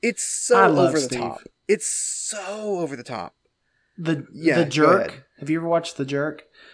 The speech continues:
Speaker 2: The Jerk
Speaker 1: Uh-huh.
Speaker 2: is one of my favorite
Speaker 1: Yep.
Speaker 2: Steve Martin films. Um, and I
Speaker 1: Mm-hmm.
Speaker 2: cannot, I haven't seen it in a long time, and the name of it escapes me. But what is the movie where he plays the preacher? Uh, is it called The Preacher, or is it, is it called something else?
Speaker 1: Oh.
Speaker 2: I'll have to look it up.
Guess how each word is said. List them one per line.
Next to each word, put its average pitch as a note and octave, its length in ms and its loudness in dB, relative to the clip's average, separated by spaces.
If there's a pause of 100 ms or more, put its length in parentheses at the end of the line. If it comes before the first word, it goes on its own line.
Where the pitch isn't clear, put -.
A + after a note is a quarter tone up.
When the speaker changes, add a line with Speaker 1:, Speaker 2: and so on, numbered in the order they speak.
(160)
Speaker 2:
The D#3+ 80 0
Jerk F3+ 300 8
Speaker 1:
Uh-huh. - 100 6
Speaker 2:
is D#3 100 2
one E3 160 2
of D#3 60 2
my D3+ 140 2
favorite C3 300 0
Speaker 1:
Yep. B2 100 -4
Speaker 2:
Steve B2 240 -4
Martin A#2 280 -6
films. - 400 -16 (640)
Um, B2+ 720 0 (160)
and D3+ 340 -2
I - 40 -4
Speaker 1:
Mm-hmm. B2 100 -6
Speaker 2:
cannot, D#3 440 0
I - 160 -6
haven't F#3 360 2
seen E3 220 -2
it C#3+ 100 -2
in C3+ 80 -2
a B2+ 100 -6
long C3+ 300 0
time, C3 320 -4
and B2+ 100 -4
the C3 60 -4
name C3 260 -4
of C3+ 120 -2
it C#3 80 -4
escapes - 420 -8
me. B2+ 80 -6
But - 160 -6
what G#3+ 160 4
is A#3 160 4
the F3+ 80 4
movie D#3+ 420 4
where C#3 180 0
he D3 180 -4
plays B2+ 640 -4
the B2+ 100 -8
preacher? A2+ 560 -8 (580)
Uh, A#2 260 -6 (160)
is D3 120 -6
it G#2+ 100 -12
called F3 320 0
The G3+ 80 -2
Preacher, A3 560 -2 (180)
or D3+ 140 2
is D3 140 2
it, C#3+ 300 -4
is D#3 140 -2
it D3 80 -4
called E3 320 2
something C#3 340 -2
else? A#2+ 440 -4
Speaker 1:
Oh. B2+ 80 -14
Speaker 2:
I'll D3+ 60 -4
have A3 160 2
to E3+ 60 0
look C3+ 220 -4
it B2 80 -6
up. - 360 -8